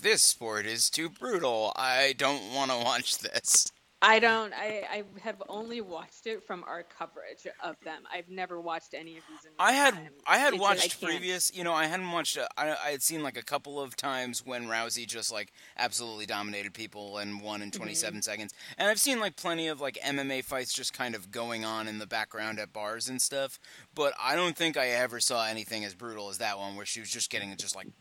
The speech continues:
Speaker 1: lit up, punched in
Speaker 2: Yeah,
Speaker 1: the
Speaker 2: she
Speaker 1: face
Speaker 2: was
Speaker 1: over
Speaker 2: just
Speaker 1: and over
Speaker 2: getting,
Speaker 1: again.
Speaker 2: I mean, she completely, not even hold her own, but
Speaker 1: Yeah.
Speaker 2: she was just being assaulted in the ring.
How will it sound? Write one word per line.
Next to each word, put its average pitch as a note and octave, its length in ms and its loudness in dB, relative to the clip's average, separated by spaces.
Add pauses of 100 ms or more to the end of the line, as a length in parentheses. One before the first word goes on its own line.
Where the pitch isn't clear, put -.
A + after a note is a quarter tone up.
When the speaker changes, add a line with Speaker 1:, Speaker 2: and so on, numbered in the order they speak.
(120)
Speaker 1:
lit C#3 500 -2
up, F2 200 -2 (100)
punched B2+ 300 -2
in A#3+ 60 10
Speaker 2:
Yeah, F3+ 180 10
Speaker 1:
the - 20 4
Speaker 2:
she G#3+ 160 6
Speaker 1:
face - 0 -
Speaker 2:
was G3+ 140 8
Speaker 1:
over - 80 2
Speaker 2:
just F3+ 100 0
Speaker 1:
and A2+ 120 -2
over - 20 -2
Speaker 2:
getting, E3+ 320 4
Speaker 1:
again. G#2 260 -8
Speaker 2:
I F#3 60 -4
mean, F3+ 180 -6
she F#3+ 260 -6
completely, F#3+ 1200 -4 (520)
not A3+ 180 2
even G3+ 160 0
hold F3+ 300 -6
her D#3+ 100 -6 (100)
own, E3 180 -4 (100)
but A3 100 -6
Speaker 1:
Yeah. G#3+ 60 -4
Speaker 2:
she G#3+ 60 4
was G#3 140 4
just E3+ 320 6
being E3+ 240 0
assaulted E3 800 0
in E3 160 -14
the D#3+ 80 -18
ring. C#3+ 140 -16